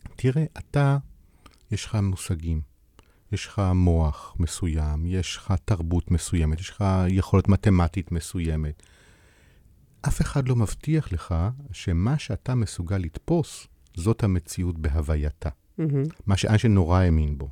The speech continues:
Speaker 1: איינשטיין האמין שבשכל שלו
Speaker 2: יש
Speaker 1: הוא
Speaker 2: מציאות
Speaker 1: יכול
Speaker 2: בכחותה, כמו שקוראים לזה בעולם הבודהיסטי. יש משהו שם בחוץ שאפשר להגיע אליו, זה איינשטיין.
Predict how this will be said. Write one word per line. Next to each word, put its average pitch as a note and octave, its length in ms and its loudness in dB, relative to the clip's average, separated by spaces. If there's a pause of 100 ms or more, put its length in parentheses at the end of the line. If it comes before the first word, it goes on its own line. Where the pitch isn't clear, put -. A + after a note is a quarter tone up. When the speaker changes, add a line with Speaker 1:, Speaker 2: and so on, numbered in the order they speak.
(140)
Speaker 1:
איינשטיין G2+ 260 0
האמין A2 120 4
שבשכל G2+ 520 -2
שלו E3+ 100 4
Speaker 2:
יש A3+ 180 6
Speaker 1:
הוא G#3+ 100 6
Speaker 2:
מציאות C3+ 240 6
Speaker 1:
יכול D3 160 10
Speaker 2:
בכחותה, F3 600 4
כמו D3+ 180 0
שקוראים D3+ 360 0
לזה D3+ 180 -2
בעולם D3+ 440 2
הבודהיסטי. D3+ 460 0
יש D#3 240 0
משהו F#3 280 0
שם E3+ 180 0
בחוץ G#3 280 -2
שאפשר G3 380 2
להגיע E3 340 4
אליו, C#3 220 0
זה D#3+ 180 2
איינשטיין. D#3+ 440 0